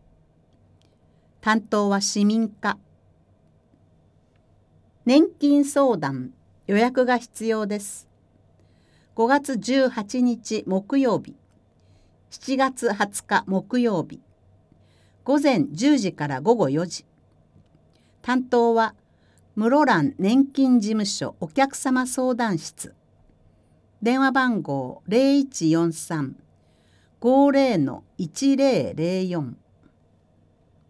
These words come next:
弁護士無料法律相談、予約が必要です。五月二十日土曜日、六月十七日土曜日、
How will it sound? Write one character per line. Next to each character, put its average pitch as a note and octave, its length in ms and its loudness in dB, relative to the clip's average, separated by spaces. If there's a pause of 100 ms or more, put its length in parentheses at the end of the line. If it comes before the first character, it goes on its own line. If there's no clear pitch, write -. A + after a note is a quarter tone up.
(1400)
弁 C4+ 300 4
護 D#4 120 2
士 E3+ 300 -4 (120)
無 F#3+ 160 0
料 D4 300 2
法 C#4 240 2
律 C#4 260 -4
相 A#3+ 340 -2
談、 B2+ 280 -10 (720)
予 G#3 140 -2
約 B3+ 260 0
が A#3 140 -4
必 - 260 -16
要 G#3+ 180 -4
で F#3+ 140 -2
す。 - 300 -16 (1900)
五 G#3+ 100 -4
月 C4+ 420 -2
二 - 220 -4
十 - 240 -14
日 G3+ 220 -2 (120)
土 F#3+ 140 2
曜 A3+ 280 2
日、 - 240 -16 (840)
六 G#3 300 -2
月 C#4 420 0
十 B3 260 -2
七 B3 260 -8
日 G3+ 480 -4 (120)
土 F3+ 120 -2
曜 A3 280 2
日、 - 160 -20